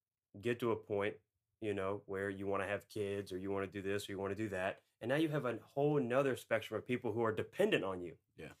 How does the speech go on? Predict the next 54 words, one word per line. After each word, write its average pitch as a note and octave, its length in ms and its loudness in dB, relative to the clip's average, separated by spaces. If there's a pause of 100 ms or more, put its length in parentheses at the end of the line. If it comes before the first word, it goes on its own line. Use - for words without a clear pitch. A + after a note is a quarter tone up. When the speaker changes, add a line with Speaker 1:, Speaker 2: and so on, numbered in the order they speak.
(240)
Speaker 1:
It's F3 200 6
easy A#3+ 240 8
to D#3 80 10
make C3+ 200 10
a A#2 40 4
lot A#2 160 10
of A2+ 80 4
financial A2+ 440 6
mistakes A2 540 2 (380)
when G#2 160 4
nobody's A2+ 340 6
dependent C3 420 2
on D#2+ 160 -4
you. E2 180 -10 (240)
Speaker 2:
Yeah. D2+ 200 -6 (1080)
Speaker 1:
But C3+ 140 4
just F#3+ 180 8
don't F#3 220 10
think D3 240 6
that A2+ 240 2
with B2 320 4
age A#2+ 360 6
comes G#2+ 220 2
financial G#2 440 2
literacy. F2 480 -2 (240)
Speaker 2:
Right. D2+ 240 -12
Speaker 1:
Because A#2 200 0
it A2 140 0
doesn't. G#2 300 2 (680)
Until D#3+ 360 10
I D#3+ 140 12
took D#3 240 6
a A#2+ 60 4
step A2+ 440 4
and G2+ 120 2
I G2+ 80 4
was G2+ 120 2
like, G2 220 -2
"I A2 140 6
need B2+ 180 4
to F#2 80 -6
get G#2+ 240 -4
this G#2 140 0
together." G2+ 420 2
And F#2 80 0
that D3+ 160 4
was A2+ 180 2
more A#2 240 4
recent G#2+ 520 0
than F#2+ 100 -4
I'd F#2+ 160 -4
like G2+ 180 2
to F#2+ 120 -4
admit. F#2 380 0